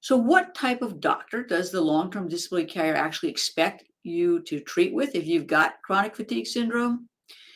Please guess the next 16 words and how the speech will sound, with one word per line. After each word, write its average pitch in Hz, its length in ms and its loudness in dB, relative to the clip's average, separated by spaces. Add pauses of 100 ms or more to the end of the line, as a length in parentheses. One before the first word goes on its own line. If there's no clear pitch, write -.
(260)
I'll - 140 4
tell 330 260 2
you 165 420 2
that 165 220 4
if 175 180 2
the 165 100 2
diagnosis 180 1000 0
comes 208 540 -2
from 185 280 -2
a 175 60 -2
general 170 360 0
practitioner 180 760 -4
or 143 200 0
a 139 60 -4
family 165 440 -2
doctor, 160 480 0